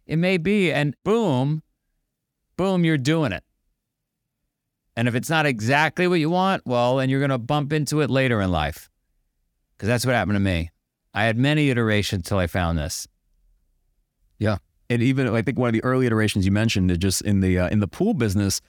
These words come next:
Speaker 2: So going back to that, I believe you work with the mafia, but you learned,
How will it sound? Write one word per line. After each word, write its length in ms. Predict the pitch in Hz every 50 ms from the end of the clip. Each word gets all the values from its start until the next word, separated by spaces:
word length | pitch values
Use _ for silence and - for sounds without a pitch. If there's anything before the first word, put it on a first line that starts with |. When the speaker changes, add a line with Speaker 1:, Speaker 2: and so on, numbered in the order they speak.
| _ _ _ _ _ -
Speaker 2:
So 540 | - - - 127 120 117 113 113 110 110 - - -
going 280 | 127 160 175 175 151 117
back 240 | 113 147 156 165 -
to 100 | - 123
that, 260 | 110 107 104 107 - _ _ _ _ _ -
I 100 | 104 120
believe 320 | 113 120 127 131 123 107
you 100 | 110 135
work 220 | 139 135 143 139 -
with 80 | 131
the 80 | - 120
mafia, 400 | 117 117 120 120 113 - 123 113
but 160 | 101 123 -
you 160 | 131 143 175
learned, 300 | 170 160 160 156 151 143